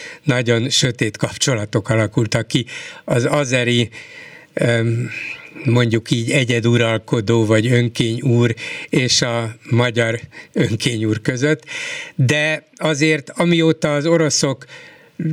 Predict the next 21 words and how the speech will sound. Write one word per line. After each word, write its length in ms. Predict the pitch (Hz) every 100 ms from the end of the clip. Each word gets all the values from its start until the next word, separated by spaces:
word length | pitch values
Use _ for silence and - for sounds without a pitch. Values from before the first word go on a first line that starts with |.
| 160
minimálisra 920 | 151 127 160 160 135 123 123 - 139
csökkentették 840 | 120 143 - 127 117 117 - 117 -
a 80 |
gázszállításokat 1200 | 104 127 113 - 120 113 110 117 107 127 104 113
Európába, 800 | 113 120 135 131 139 135 135 160 151 - - - -
mindenféle 520 | - 120 123 120 117 107
szankció 580 | - 123 127 - 113
nélkül 580 | 110 120 135 - 113 127 127 - -
ezt 180 | 120 -
az 140 | 110
oroszok 420 | 123 127 - 110
csinálták, 640 | - 123 117 120 131 151 170 - - - - - -
azóta 640 | 190 180 180 175 170 160 - -
Azerbajdzsán 840 | - 165 160 147 139 147 139 143 139
fölértékelődött 1080 | - 147 135 127 139 - 135 127 123 127 -
az 80 | 127
egész 320 | 120 120 -
Európai 460 | 123 120 117 123
Unió 340 | 120 123 117 113
számára 580 | - 120 117 117 117 117
is. 180 | 123